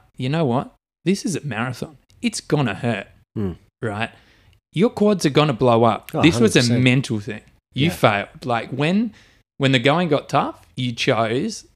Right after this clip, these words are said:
Speaker 1: "You know what? My quads hurt." And you used it as an excuse
Speaker 2: Hmm.
Speaker 1: and you
Speaker 2: To
Speaker 1: didn't
Speaker 2: slow
Speaker 1: push
Speaker 2: down.
Speaker 1: through, to slow down.
Speaker 2: Hmm.
Speaker 1: So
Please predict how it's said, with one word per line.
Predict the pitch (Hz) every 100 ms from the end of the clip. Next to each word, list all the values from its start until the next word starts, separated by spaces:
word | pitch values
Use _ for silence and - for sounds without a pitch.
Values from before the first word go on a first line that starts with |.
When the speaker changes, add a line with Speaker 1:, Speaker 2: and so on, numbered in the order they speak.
| _
Speaker 1:
"You | 117
know | 113
what? | 107 117 - -
My | 113
quads | - 113 98 -
hurt." | 104 - _ _
And | 120
you | 113
used | 110 110 -
it |
as | 110 107
an | 110
excuse | 113 - - 233 - -
Speaker 2:
Hmm. | 101 87
Speaker 1:
and | 120
you |
Speaker 2:
To | 110
Speaker 1:
didn't | 107
Speaker 2:
slow | 101 107
Speaker 1:
push | 98
Speaker 2:
down. | 92
Speaker 1:
through, | 104 - _
to | 139
slow | - 117 104
down. | 101 95 101
Speaker 2:
Hmm. | 107 87 - - - - - - - -
Speaker 1:
So | - 165 160